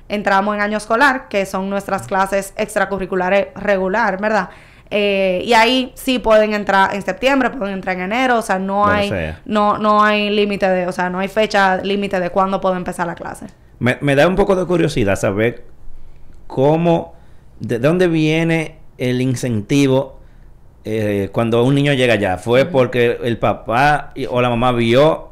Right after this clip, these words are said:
Speaker 2: lo que ustedes hacen o fue el niño que lo encontró? O sea, ¿quién es que convence a quién de, de, de que, de que el niño llegue allá?
Speaker 1: Más por la, la, por la edad de que manejamos, que la
Speaker 2: Ujú.
Speaker 1: mayoría realmente, eh, son entre cinco y catorce,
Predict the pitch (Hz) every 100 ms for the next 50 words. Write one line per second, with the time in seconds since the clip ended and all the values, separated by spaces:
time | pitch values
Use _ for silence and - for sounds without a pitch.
0 | - 117 117 127 131 156 151 143 131 113
1 | 127 131 127 127 131 127 123 110 131 147
2 | 147 - - - 127 147 160 165 143 139
3 | 139 131 123 123 117 110 107 104 110 110
4 | 98 104 104 110 110 104 101 95 - -
5 | - 107 117 123 117 104 101 92 233 254
6 | 277 415 - - - - - - - -
7 | - - - 269 254 247 247 240 220 247
8 | 233 233 240 320 339 320 247 202 175 190
9 | 202 - 196 196 196 196 196 202 226 185
10 | 190 196 202 185 185 190 - - - 208
11 | 202 196 226 214 220 220 208 - 226 226
12 | 226 220 196 180 190 175 - 185